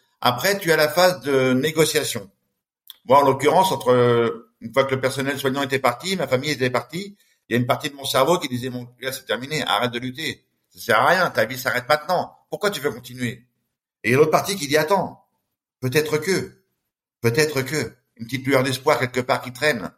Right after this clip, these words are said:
Après, il y a la fameuse phase de dépression, puis il y a la terrible phase de colère, et enfin la phase du retour à la vie, l'acceptation,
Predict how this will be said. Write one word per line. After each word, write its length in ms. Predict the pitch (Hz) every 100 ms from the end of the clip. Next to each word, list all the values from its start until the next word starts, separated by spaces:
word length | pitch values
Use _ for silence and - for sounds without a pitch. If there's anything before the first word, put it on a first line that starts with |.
| _ _ _ _
Après, 280 | - 101 143
il 40 | 135
y 20 |
a 60 |
la 100 | 120
fameuse 340 | 117 127 131 120
phase 220 | 139 135
de 80 | 113
dépression, 580 | 117 131 131 123 135 160 _ _ _ _ _ _ _ -
puis 120 | 120
il 60 |
y 40 | 120
a 60 |
la 80 | 117
terrible 380 | 110 143 143 131
phase 200 | 131 123
de 80 | 123
colère, 580 | 120 120 139 147 90 85 _ _ _ _ -
et 80 | 113
enfin 260 | 113 135
la 140 | 120 113
phase 180 | 120
du 80 | 110
retour 360 | 107 113 110 101
à 40 |
la 120 | 104
vie, 180 | 87 82 - _ -
l'acceptation, 800 | 101 110 117 - 101 - 85